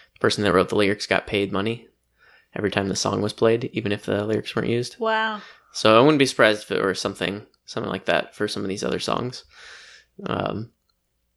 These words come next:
Speaker 1: anyway, so, um,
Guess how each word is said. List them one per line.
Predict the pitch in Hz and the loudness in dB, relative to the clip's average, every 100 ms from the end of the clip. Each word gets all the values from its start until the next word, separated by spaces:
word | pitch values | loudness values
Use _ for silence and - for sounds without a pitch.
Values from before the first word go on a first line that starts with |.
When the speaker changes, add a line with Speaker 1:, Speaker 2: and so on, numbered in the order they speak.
| _ - | _ -2
Speaker 1:
anyway, | 120 101 101 - _ - | 2 2 2 -2 _ -14
so, | - 113 107 107 107 107 107 - _ _ _ _ _ - - - | -2 2 6 6 6 4 0 -8 _ _ _ _ _ -18 -14 -2
um, | 120 107 107 104 101 101 | 2 6 6 6 2 -4